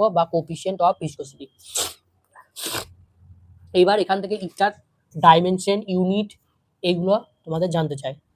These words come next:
তাহলে ইটার যে ইউনিটটা রয়েছে সেটা হচ্ছে সব থেকে বেশি প্র্যাকটিক্যাল ক্ষেত্রে আমরা ব্যবহার করি, সেটা হচ্ছে পয়েস,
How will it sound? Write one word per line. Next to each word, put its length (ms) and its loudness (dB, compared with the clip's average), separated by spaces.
তাহলে 200 -10
ইটার 260 2
যে 60 0
ইউনিটটা 360 -2
রয়েছে 280 0
সেটা 220 -6
হচ্ছে 180 -8
সব 100 -2
থেকে 220 -6
বেশি 240 -4
প্র্যাকটিক্যাল 460 2
ক্ষেত্রে 260 -6
আমরা 120 0
ব্যবহার 280 2
করি, 180 -2
সেটা 120 -14
হচ্ছে 240 -8
পয়েস, 260 2